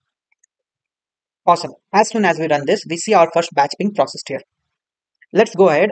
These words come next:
and put one more file here. So I'll go back to the samples directory that I have.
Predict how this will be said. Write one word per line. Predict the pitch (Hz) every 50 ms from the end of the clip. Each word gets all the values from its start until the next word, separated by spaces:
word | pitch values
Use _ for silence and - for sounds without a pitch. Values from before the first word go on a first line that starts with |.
| - -
and | 175 170 - -
put | 233 - -
one | 156 170 165
more | 156 160 185 185
file | 190 156 139 135
here. | 135 135 131 - _ _ _ _ _ _ _
So | _ - 180 160
I'll | 160 170
go | 165 156 190 208
back | 202 185 175 175 - _
to | 185 160
the | 151 160 160 160 - - - _ _
samples | - - - 180 170 170 - 190 180 185 -
directory | 165 156 143 139 139 - 156
that | 143 139 135
I | 139 135
have. | 127 - 147 165 226